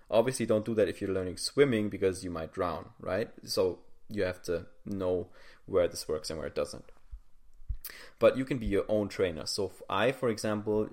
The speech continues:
edit my own stuff. So I will take an answer, turn it into an article, and then edit it again and see, "This was bad, this was good, let me change that," and so on. That's the first thing you can do. The other thing you can do is try to,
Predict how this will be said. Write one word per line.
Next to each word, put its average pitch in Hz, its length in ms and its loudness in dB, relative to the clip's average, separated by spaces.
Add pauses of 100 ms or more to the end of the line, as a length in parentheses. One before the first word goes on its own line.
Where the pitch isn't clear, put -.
edit 104 300 4
my 90 140 -2
own 90 200 -4
stuff. - 420 -6
So - 140 0
I 82 80 0
will 90 140 2
take - 260 -4
an - 80 -6
answer, 117 480 -2
turn 101 220 -4
it 90 100 -4
into 87 180 -8
an 85 100 -6
article, 107 520 0
and 92 160 -4
then 87 180 -6
edit 90 240 0
it 85 80 -8
again 76 240 -10
and 78 80 -12
see, 87 220 -8
"This 101 220 -4
was - 160 -6
bad, 87 320 -4
this - 160 -6
was - 160 -10
good, 85 280 -4
let 80 120 -10
me 80 80 -14
change 85 340 -8
that," 101 320 0
and - 160 -12
so 87 260 -2
on. 50 180 -12 (880)
That's 110 220 2
the 113 80 0
first 113 320 4
thing - 140 -8
you - 80 -12
can - 160 -12
do. - 260 -14
The - 160 -6
other 185 240 4
thing 113 260 0
you 92 120 -6
can 95 180 -6
do 95 180 -2
is 113 120 -4
try 120 400 0
to, 123 260 -2